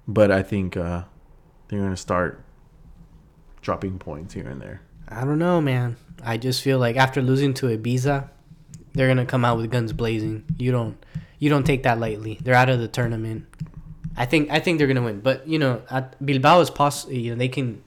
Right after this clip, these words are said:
Speaker 2: pose problems, but, you know, after taking a spanking to Barcelona,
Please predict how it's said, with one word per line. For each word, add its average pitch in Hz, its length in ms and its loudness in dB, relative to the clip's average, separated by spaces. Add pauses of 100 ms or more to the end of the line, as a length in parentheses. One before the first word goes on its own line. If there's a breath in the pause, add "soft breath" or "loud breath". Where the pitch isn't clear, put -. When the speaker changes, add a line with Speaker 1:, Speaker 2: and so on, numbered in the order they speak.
Speaker 2:
pose 135 240 0
problems, 123 480 2
but, 110 200 -6
you 120 100 -4
know, 117 60 -2
after 117 260 -2
taking 127 340 -4
a 107 60 -4
spanking 117 480 -4
to 104 200 -8
Barcelona, 113 800 -6